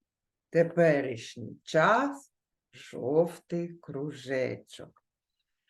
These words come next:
Завтра діти йдуть до школи. Ця подія буде в майбутньому, то зелений кружечок.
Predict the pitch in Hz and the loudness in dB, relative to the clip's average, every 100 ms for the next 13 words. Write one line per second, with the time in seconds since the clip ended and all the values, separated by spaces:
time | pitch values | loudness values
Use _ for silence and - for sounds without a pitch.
0 | _ 160 143 156 196 247 359 - - 247 | _ -8 -4 4 8 8 6 4 2 6
1 | 214 160 165 185 170 165 143 135 127 123 | 6 4 0 0 0 -2 -4 -4 -6 -4
2 | 165 185 190 165 233 339 - - - 269 | 2 2 2 4 4 4 2 -4 4 6
3 | 208 180 180 190 220 - _ _ _ _ | 8 6 4 0 -4 -12 _ _ _ _
4 | _ _ _ _ _ _ _ _ _ _ | _ _ _ _ _ _ _ _ _ _
5 | - 123 113 - 160 160 156 139 127 143 | -6 -6 -4 0 0 2 0 0 -2 -4
6 | 156 165 160 160 180 190 185 202 220 - | -4 0 0 2 2 2 0 0 0 0
7 | - 139 123 120 - _ _ _ 120 123 | -6 -8 -8 -10 -14 _ _ _ -6 -4
8 | 135 196 220 156 143 147 151 - 165 170 | 2 2 6 4 4 0 -4 -2 -2 -2
9 | 156 160 156 156 147 147 | -2 0 0 -4 -8 -10